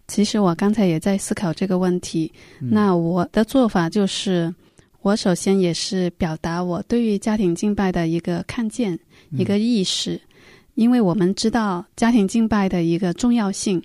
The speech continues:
Speaker 1: 也希望能够可以在家庭里面，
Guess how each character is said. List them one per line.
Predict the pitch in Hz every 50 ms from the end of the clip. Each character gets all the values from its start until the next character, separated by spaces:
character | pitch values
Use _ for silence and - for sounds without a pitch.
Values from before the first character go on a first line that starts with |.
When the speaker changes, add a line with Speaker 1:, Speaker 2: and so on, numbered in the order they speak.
| - _ -
Speaker 1:
也 | 226 175 175
希 | - - - 226 220
望 | 208 220 202
能 | 185 165
够 | 170 190 190 185
可 | - - 202
以 | 185 170
在 | 170 - 208 190 180 175 165 - - - - - - - - -
家 | - 240 240
庭 | - 220 190 185
里 | 175 165
面， | 165 180 180 175 170 165 160 180 202